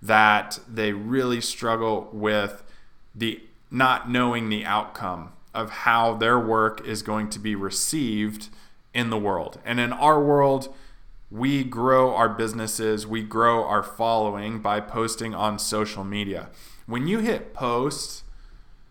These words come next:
with no intent of pulling it back, you are not in control of the outcome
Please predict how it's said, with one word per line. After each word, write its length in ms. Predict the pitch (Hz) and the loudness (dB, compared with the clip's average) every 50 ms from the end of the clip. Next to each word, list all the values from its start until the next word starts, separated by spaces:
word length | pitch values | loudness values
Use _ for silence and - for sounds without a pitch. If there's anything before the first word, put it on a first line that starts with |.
| - - - - - - - - | -20 -20 -20 -20 -20 -20 -14 -4
with 200 | - 127 131 127 | 0 0 0 0
no 300 | 131 127 131 127 127 131 | -2 -2 0 0 2 2
intent 600 | 135 131 127 123 - - - 117 117 123 131 123 - | 0 0 -2 -4 -8 -6 -4 -2 -2 -2 -4 -6 -8
of 220 | 120 107 - - - | -12 -12 -12 -12 -8
pulling 340 | - 131 123 123 127 123 | -4 -2 0 0 0 -2
it 220 | 120 101 - 101 92 | -2 -4 -6 -6 -4
back, 460 | 98 95 101 110 123 - - - - - - - - - - - - - - - - - - - - - - - - - - - 110 | -2 0 0 0 0 -2 -4 -8 -18 -18 -20 -20 -20 -20 -20 -20 -20 -20 -20 -20 -20 -20 -20 -20 -20 -20 -20 -20 -20 -20 -20 -18 -14
you 540 | 107 107 120 143 175 185 175 151 147 - - 107 | -8 -4 -2 0 2 4 4 4 2 2 0 2
are 500 | 117 120 120 120 117 110 95 - - - | 4 4 6 6 6 4 2 0 -4 -8
not 500 | 101 107 110 117 127 131 151 151 143 - | -6 -4 -2 0 2 4 2 2 0 -2
in 200 | 147 147 139 131 | -6 -6 -6 -6
control 560 | - 139 123 120 - - 123 117 117 117 117 | -6 -6 -6 -6 -2 -2 0 0 2 2 0
of 100 | 110 101 | -2 -2
the 160 | 107 110 107 | -2 -2 0
outcome 600 | 101 104 101 - - - 113 101 101 101 98 - | 0 -2 -2 -4 -6 -8 -6 -4 -4 -4 -6 -8